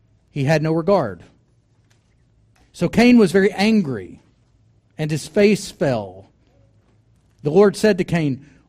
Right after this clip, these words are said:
"Why are you angry? And why has your face fallen? If you do well, will it not be, will you not be accepted? And if you do not do well, sin is crouching at the door.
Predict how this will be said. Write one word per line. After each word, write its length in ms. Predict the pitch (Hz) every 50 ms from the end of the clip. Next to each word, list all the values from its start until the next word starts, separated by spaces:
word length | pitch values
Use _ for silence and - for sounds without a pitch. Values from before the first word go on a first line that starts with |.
| _
"Why 340 | - 131 131 143 180 214 254
are 100 | 262 254
you 200 | 233 214 226 240
angry? 600 | 190 196 226 240 220 165 135 110 98 85 - - _ _ _ _ _ _ _ _ _ _ _ _ _ _ _ -
And 200 | - 151 160 156
why 240 | 147 180 190 220 240
has 260 | 220 208 208 196 202
your 80 | 214 202
face 300 | - 220 240 254 240 -
fallen? 480 | - 220 175 139 113 107 90 90 90 - _ _ _ _ _ _ _ _ _ _ _ _ _ _ _ _ _ _ _ _ _ _ -
If 140 | 170 170 -
you 60 | 196
do 160 | 175 185 190 175
well, 360 | 147 156 165 175 196 233 262
will 220 | 220 190 175 160
it 80 | 175 -
not 300 | 156 170 196 190 175 147
be, 240 | 151 175 185 175 160
will 160 | 147 160 180
you 100 | 180 165
not 260 | 147 147 175 196 160
be 140 | 156 170 180
accepted? 640 | 165 175 - - - 156 165 165 - 247 247 - - _ _ _ _ _ _ _ _ _ _ _ _ -
And 140 | 175 190 208
if 80 | 196
you 80 | 226 233
do 100 | 202 220
not 300 | 214 214 226 277 277 226
do 140 | 196 180 147
well, 440 | 127 123 120 123 143 185 226 233 - _ _ _ _ _ _ _ _ _ _ _
sin 420 | - - - 208 208 214 220 214 220
is 220 | - 147 135 -
crouching 760 | - - - 185 175 175 170 170 - 147 135 127 120 120 - _ _ _ _ _ _ _ _ _ _ _ -
at 220 | 151 147 143 143
the 80 | - 131
door. 460 | 107 139 143 127 110 92 73 -